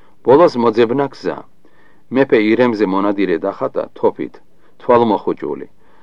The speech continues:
ასეთი ხერხით გადაირჩინა თავი ხელოვანმა კარისკაცმა და მეფის გულიც მოიგო. ამრიგად, კარისკაცი ვალდებული იყო, მეფის ავიც კარგად ეჩვენებინა, მან კი ღირსებად წარმოედგინა.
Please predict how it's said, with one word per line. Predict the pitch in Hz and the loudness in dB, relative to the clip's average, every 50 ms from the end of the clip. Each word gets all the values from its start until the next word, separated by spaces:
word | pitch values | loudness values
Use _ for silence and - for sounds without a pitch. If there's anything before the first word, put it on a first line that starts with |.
| - - - | -14 -6 -4
ასეთი | 107 110 - 143 139 - 131 113 | -4 0 0 0 0 0 -2 -2
ხერხით | - 131 - - - - 147 - | 0 -2 -2 -2 -4 -8 -10 -4
გადაირჩინა | - 104 98 104 110 127 139 - - - - 104 87 85 | -2 0 2 4 4 4 2 0 -4 -4 -4 -4 -4 -6
თავი | - - 95 90 87 80 | -4 -4 -4 -2 -4 -4
ხელოვანმა | - - 92 92 90 90 87 85 85 85 - | -4 -4 -2 0 0 -2 -2 -4 -6 -8 -6
კარისკაცმა | - 113 117 127 - - - - - - - 80 76 | -4 -4 -6 -6 -8 -6 -4 -4 -4 -4 -6 -8 -6
და | 73 76 - - - - - - - - | -6 -8 -8 -8 -14 -20 -20 -20 -8 -4
მეფის | 101 110 110 151 143 - | -4 -4 -4 -4 -8 -10
გულიც | - - 87 82 90 98 - - | -8 -6 -6 -4 -4 -6 -8 -12
მოიგო. | - 78 71 67 69 69 - - - - - - - - - | -12 -12 -12 -12 -16 -16 -18 -20 -20 -20 -20 -20 -20 -8 -6
ამრიგად, | 110 123 139 156 147 127 95 - - | -4 -2 0 0 2 2 0 0 -2
კარისკაცი | - - 135 139 147 - - 139 110 - - | -4 -2 0 0 -2 0 -2 -2 -2 -2 -4
ვალდებული | 87 82 85 98 101 113 110 107 110 107 117 139 | -4 -4 -4 -2 0 0 0 0 0 -2 -2 -2
იყო, | 143 - 104 - - - - - - - - - - | -2 -2 -4 -4 -4 -10 -18 -20 -20 -20 -20 -16 -8
მეფის | 101 101 110 110 - 113 101 - - | -4 -2 -2 -2 -2 -6 -6 -4 -4
ავიც | 76 82 92 98 101 92 - - | -2 -2 -2 -2 -4 -4 -8 -12
კარგად | - - 101 107 107 95 92 87 | -10 -8 -6 -4 -2 -2 -2 -4
ეჩვენებინა, | 85 87 - - 104 104 120 139 139 127 90 78 73 - - - - - - - - - | -4 -6 -6 -6 -6 -4 -4 -4 -4 -4 -6 -6 -8 -12 -14 -18 -20 -20 -20 -20 -10 -4
მან | 104 113 135 160 | 0 0 0 0
კი | - - 87 87 | -2 -6 -10 -8
ღირსებად | 92 101 120 127 - - 131 127 135 147 - - | -6 -6 -6 -6 -2 -2 0 0 0 -2 -4 -10
წარმოედგინა. | - - 110 92 87 82 82 78 71 71 - - - 65 - - - | -10 -8 -8 -6 -6 -6 -6 -6 -6 -6 -8 -12 -16 -16 -16 -18 -20